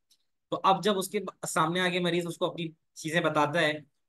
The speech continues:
तो जाहिर है वो जो भी checkup करना होता है वो checkup करता है। उसके बाद जो कुछ उसने पढ़ा हुआ होता है books के जरिए या जो उसके teachers ने बताया होता है, अब वो उसको implement करता है,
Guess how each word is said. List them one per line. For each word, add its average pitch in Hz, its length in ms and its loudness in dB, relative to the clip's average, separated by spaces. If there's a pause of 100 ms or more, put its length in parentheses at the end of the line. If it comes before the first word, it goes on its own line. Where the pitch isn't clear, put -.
(220)
तो 165 300 2
जाहिर 165 200 4
है 185 60 4
वो 180 140 -2
जो 165 160 -2
भी 180 120 0
checkup 156 340 -2
करना 160 220 -2
होता 165 180 -2
है 170 40 0
वो 165 60 -2
checkup 156 320 -4
करता 147 200 -2
है। 156 60 -4
उसके 170 240 -6
बाद 185 200 2
जो 190 100 0
कुछ 202 120 -4
उसने 208 240 -4
पढ़ा 175 220 6
हुआ 202 120 6
होता 151 200 4
है 147 80 4
books 143 200 -6
के 160 100 -2
जरिए 147 280 0 (400)
या 160 80 4
जो 170 100 2
उसके 180 180 0
teachers 175 380 0
ने 185 40 0
बताया 151 260 2
होता 151 220 4
है, 143 80 -2
अब 202 240 4
वो 220 120 8
उसको 214 220 2
implement 180 380 2
करता 143 240 -4
है, - 40 -20